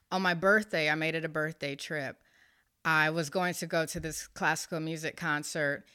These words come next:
and, um, and I had, I was at dinner, and I was talking to this couple, and they were really, really nice, and, you know, they gave, like, the wine that they give you at this restaurant, it was, like, a big, like, almost like your own pitcher. Probably,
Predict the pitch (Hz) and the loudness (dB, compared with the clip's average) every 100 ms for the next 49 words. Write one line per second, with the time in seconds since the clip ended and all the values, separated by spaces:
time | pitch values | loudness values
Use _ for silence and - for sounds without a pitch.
0 | _ _ _ - 165 156 156 156 147 - | _ _ _ -2 0 2 0 -2 -6 -8
1 | - 160 160 156 151 147 147 _ _ - | 0 2 4 2 0 -4 -8 _ _ 0
2 | 185 175 165 180 170 - 165 170 165 151 | 2 6 6 4 2 0 2 2 0 2
3 | 185 180 151 151 - - _ _ 185 160 | 0 2 0 -2 -10 -20 _ _ 0 0
4 | 156 208 247 247 240 226 208 180 185 185 | 4 2 4 4 4 4 4 2 4 2
5 | 175 175 175 - 165 170 165 160 180 190 | 4 2 0 -2 0 2 0 2 2 2
6 | 190 190 185 165 160 156 - - 165 156 | 2 0 0 2 0 -2 -4 -6 -4 -4
7 | 151 - 104 156 147 147 156 156 - 147 | -4 -6 -6 -2 0 0 0 -4 -8 -12
8 | 156 _ _ _ - 165 175 170 170 160 | -12 _ _ _ -10 0 4 4 4 0
9 | - 147 160 156 151 139 147 - 156 - | -2 -4 -4 -4 -4 -4 -6 -6 -8 -6
10 | 147 139 135 135 131 127 139 _ 170 147 | -6 -6 -6 -6 -6 -12 -18 _ -2 -2
11 | 131 - - - 170 143 160 151 143 147 | -4 -18 -20 -6 -2 -2 -2 -4 -4 -4
12 | 143 - 190 - 131 139 _ - 147 | -6 -8 -8 -8 -8 -12 _ -6 -6